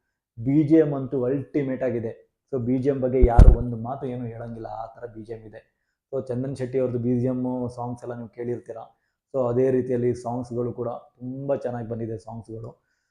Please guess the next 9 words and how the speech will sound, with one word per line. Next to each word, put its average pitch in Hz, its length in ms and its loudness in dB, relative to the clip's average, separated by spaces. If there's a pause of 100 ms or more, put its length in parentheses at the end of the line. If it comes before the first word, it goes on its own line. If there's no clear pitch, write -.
(220)
So, 127 140 -4
ನನ್ಗೆ 147 580 2
ತುಂಬ 151 380 -2
ಇಷ್ಟ 151 220 0
ಆಗಿರೋದಂದ್ರೆ 139 460 2
ಈ - 20 0
ಸೆಕೆಂಡ್ 127 420 -4
ಹಾಫಲ್ಲಿ 135 420 0
ನಿಮ್ಗೆ 123 680 -8